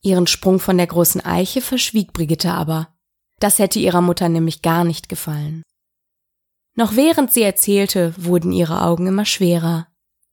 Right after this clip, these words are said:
Lächelnd brachte ihre Mutter sie ins Bett. Hundemüde, aber sehr glücklich, schlief sie sofort ein und träumte von Rittern auf Schiffen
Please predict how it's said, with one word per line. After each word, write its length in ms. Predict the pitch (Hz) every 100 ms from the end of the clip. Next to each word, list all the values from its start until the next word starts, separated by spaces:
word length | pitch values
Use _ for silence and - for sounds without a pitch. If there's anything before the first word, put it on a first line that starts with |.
| _
Lächelnd 600 | - 170 165 220 262 262 -
brachte 340 | 208 - -
ihre 180 | 220 226
Mutter 320 | 190 165 175
sie 120 | 165
ins 180 | 180 190
Bett. 420 | - 160 - - - _ _ _ _ _ _ _ _ _ _ _ -
Hundemüde, 760 | 294 277 220 202 190 185 175
aber 240 | - 160 160
sehr 280 | 160 190 196
glücklich, 680 | 180 180 - 185 175 - -
schlief 400 | - - 196 -
sie 160 | 202
sofort 500 | 196 202 - 240 -
ein 460 | - 185 190 190 196 _
und 180 | - 208
träumte 400 | - 185 185 180
von 240 | 180 180 170
Rittern 560 | 185 - 220 220 -
auf 160 | 170 160
Schiffen 540 | - 190 - 208 208